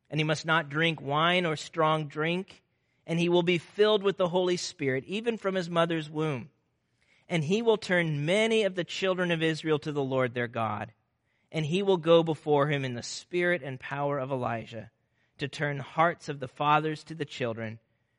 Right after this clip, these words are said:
and the disobedient to the wisdom of the just,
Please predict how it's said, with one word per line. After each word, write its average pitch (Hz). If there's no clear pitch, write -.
and 127
the 131
disobedient 156
to 135
the 123
wisdom 143
of 139
the 147
just, 110